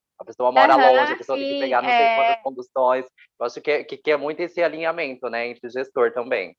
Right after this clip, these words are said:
Speaker 2: Sim, por isso que o, o R H tem essa importância também de mostrar pros gestores tudo isso,
Speaker 1: Sim.
Speaker 2: né? De, de,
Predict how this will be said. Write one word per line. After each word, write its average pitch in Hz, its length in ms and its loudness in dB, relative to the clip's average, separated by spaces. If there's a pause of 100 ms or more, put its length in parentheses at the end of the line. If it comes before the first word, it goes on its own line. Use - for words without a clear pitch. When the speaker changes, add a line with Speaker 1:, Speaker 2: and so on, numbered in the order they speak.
(540)
Speaker 2:
Sim, 240 640 -6
por 202 80 -14
isso 233 180 -12
que 262 120 -10
o, 240 140 -10
o 226 100 -2
R 233 120 0
H 226 200 -2
tem 240 160 -12
essa 247 160 -14
importância 262 440 -8
também 254 300 -10
de 285 80 -10
mostrar 247 320 -8
pros 311 200 -10
gestores 285 540 -8
tudo 269 280 -10
isso, 220 280 -12
Speaker 1:
Sim. 214 60 -8
Speaker 2:
né? 202 160 -10
De, 190 260 -18 (160)
de, 190 240 -18